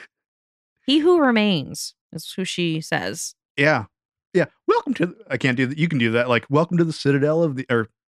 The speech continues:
Speaker 2: "Welcome to the
Speaker 1: Wel-
Speaker 2: Citadel at the end of the time," or, "At the end of
Speaker 1: "Welcome
Speaker 2: time."
Speaker 1: to the Citad-, Citadel at the end of time."
Speaker 2: <laughs> Yeah.
Speaker 1: That girl's voice is, uh, super famous.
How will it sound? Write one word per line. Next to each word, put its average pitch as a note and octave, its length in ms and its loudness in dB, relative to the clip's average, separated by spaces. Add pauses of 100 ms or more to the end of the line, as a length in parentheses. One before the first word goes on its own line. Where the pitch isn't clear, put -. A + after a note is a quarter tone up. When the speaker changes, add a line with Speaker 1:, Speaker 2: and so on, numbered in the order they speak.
(300)
Speaker 2:
"Welcome G#3 200 2
to F#3 40 4
the - 40 6
Speaker 1:
Wel- E4+ 80 6
Speaker 2:
Citadel E3 400 2
at D3+ 160 0
the F3+ 120 -4
end F#3+ 80 2
of G#3 60 0
the G#3+ 60 -6
time," C4+ 280 -8
or, C#3 100 2
"At C#3+ 220 0
the - 100 -4
end A#3+ 80 -2
of A#3 40 -4
Speaker 1:
"Welcome F4+ 260 4
Speaker 2:
time." A#3 60 0
Speaker 1:
to A3+ 140 0
the F3+ 80 -4
Citad-, E4+ 540 0
Citadel F#4+ 680 2
at D#4 140 -4
the G#3 160 -6
end D#4 120 -4
of G4 80 -10
time." F#3+ 540 -2
Speaker 2:
<laughs> D3+ 40 6
Yeah. C3+ 400 2 (1000)
Speaker 1:
That D4 160 2
girl's G#4+ 220 -2
voice B3 320 -2
is, G#3 120 -8
uh, D#3 360 -2 (360)
super G#3+ 380 -4
famous. E3 800 -8